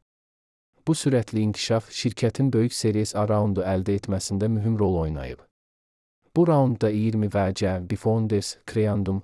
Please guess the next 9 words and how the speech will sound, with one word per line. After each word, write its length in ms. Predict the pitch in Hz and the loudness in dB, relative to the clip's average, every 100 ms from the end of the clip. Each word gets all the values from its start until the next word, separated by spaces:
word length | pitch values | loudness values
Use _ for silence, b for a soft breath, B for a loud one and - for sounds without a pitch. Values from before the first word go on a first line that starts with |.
| - | 0
Hummingbird 580 | 139 135 120 107 113 - | 2 2 0 -2 -4 -2
və 140 | 104 | -4
Visionaries 680 | 110 - 110 107 101 113 110 - | -2 -4 -2 -2 -2 -2 -4 -4
Club 160 | 110 - | -6 -4
kimi 200 | 127 107 | -2 0
mövcud 380 | 107 104 120 - | 0 0 -4 -4
investorlar 640 | 107 104 98 - 92 92 | -2 0 -2 -2 -2 -2
iştirak 420 | 90 - 90 90 - | -2 -4 -4 -4 -4
edib. 220 | 71 127 | -8 -10